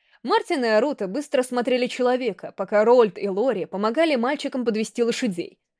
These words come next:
Когда все собрались, Мартин сказал: «Он мертв».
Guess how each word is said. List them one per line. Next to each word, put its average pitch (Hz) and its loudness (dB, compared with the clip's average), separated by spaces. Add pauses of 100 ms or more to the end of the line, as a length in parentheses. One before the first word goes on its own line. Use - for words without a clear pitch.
(200)
Когда 339 0
все 311 -2
собрались, 202 -2
Мартин 214 0
сказал: 196 -2 (480)
«Он 247 2
мертв». 311 2